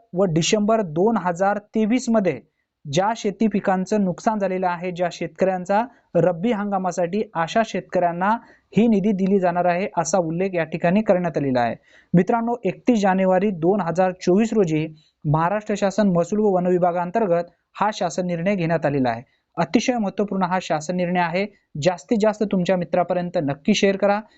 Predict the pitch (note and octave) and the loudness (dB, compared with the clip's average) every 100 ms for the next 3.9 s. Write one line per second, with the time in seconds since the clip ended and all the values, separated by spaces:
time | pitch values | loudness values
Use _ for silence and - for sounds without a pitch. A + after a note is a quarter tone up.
0 | _ D3+ E3+ G#3+ A3+ G#3+ G#3 G3+ G#3 G#3+ | _ 0 0 2 0 -2 -4 -4 -4 -4
1 | F#3+ F#3 F#3 F#3 F3+ F3+ D3+ E3+ F3+ F3+ | -2 -2 -2 -2 -2 -2 -4 -2 0 0
2 | F3 F3 E3+ C#3+ F3 G3 F#3+ G#3 G#3+ A3+ | 0 0 -2 0 2 2 0 0 0 -2
3 | - _ E3+ E3 D#3+ E3+ G#3 A3 A3+ | -6 _ -8 -4 -2 0 0 -4 -8